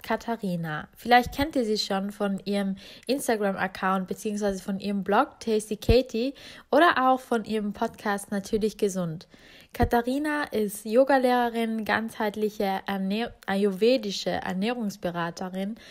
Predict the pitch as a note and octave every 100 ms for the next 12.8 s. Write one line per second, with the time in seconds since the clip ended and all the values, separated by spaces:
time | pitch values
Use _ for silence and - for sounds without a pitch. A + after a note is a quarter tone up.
0 | - - - B3+ C#4+ - A3 A3 G#3 G#3
1 | G3+ G3+ G3+ G3 G3 G3+ F#3 F3 F3+ F3
2 | E3+ F3 E3+ - F3 E3+ - - - -
3 | - _ B3+ B3 - - _ - - A3
4 | A3+ A3 G#3+ G#3 A#3 A3 A3+ A#3 A#3 A3+
5 | A3 A3+ B3+ D#4 - G3+ F3+ G3 A3+ A#3+
6 | - G#3 G#3 G3+ - - G#3+ G#3 A3 A3+
7 | A#3 - G3+ G3+ G3 - G#3 G#3 G3 A#3+
8 | D4 A3+ - F#3+ F3+ F3+ F3+ F#3 G3 G3+
9 | G3 G3 - G3+ - - - - - C#4+
10 | D#4 D4 C4+ C4 B3+ A#3+ A3+ - G#3+ A3
11 | G#3+ G3+ - F#3+ F#3+ G#3 G#3 G#3+ - G3+
12 | G3+ G3+ - A#3+ C4 G#3 G3+ G3+